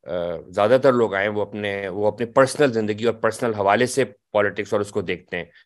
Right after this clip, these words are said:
बजाय एक सोशल हवाले से अपने जाती जिंदगी को देखें। तो उनको ये लगता है कि यहाँ पे जब वो आए हैं तो they are losing something, they are losing their religion। और उसके अंदर वो बच्चों को पूरी कोशिश करते हैं कि इस्लामी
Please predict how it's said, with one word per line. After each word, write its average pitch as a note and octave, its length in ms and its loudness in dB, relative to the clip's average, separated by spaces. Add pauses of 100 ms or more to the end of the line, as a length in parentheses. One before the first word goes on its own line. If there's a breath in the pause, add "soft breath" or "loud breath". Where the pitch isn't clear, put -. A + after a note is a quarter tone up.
बजाय G#2+ 480 2 (420 soft breath)
एक F#2 140 -8
सोशल B2+ 340 2
हवाले A2+ 320 4
से A#2 120 -4
अपने G#2 200 -4
जाती G2+ 300 0
जिंदगी F#2+ 280 -4
को F#2 80 -2
देखें। E2 320 -10 (380)
तो D3+ 100 0
उनको D3+ 400 -2
ये E3 120 6
लगता B2+ 300 2
है D3 60 4
कि C#3 100 -6
यहाँ B2 220 0
पे B2+ 120 -6
जब A#2+ 140 0
वो B2 80 -2
आए A2 240 0
हैं A2 240 -4
तो B2 120 -2
they C#3 140 2 (100)
are C3 200 4
losing D3 340 4
something, F#2+ 380 -10
they F#2+ 100 -6
are G#2 140 -2
losing A2+ 260 -4
their G2+ 200 0
religion। A#2 360 0 (580)
और G2+ 240 4
उसके G#2 280 -4
अंदर G#2+ 240 2
वो G#2+ 60 -2
बच्चों G2+ 320 -2
को G#2+ 100 -4
पूरी D3 280 0
कोशिश A2+ 300 -4
करते G#2 300 -4
हैं G2+ 100 -6
कि G2+ 60 -8
इस्लामी G2 720 -4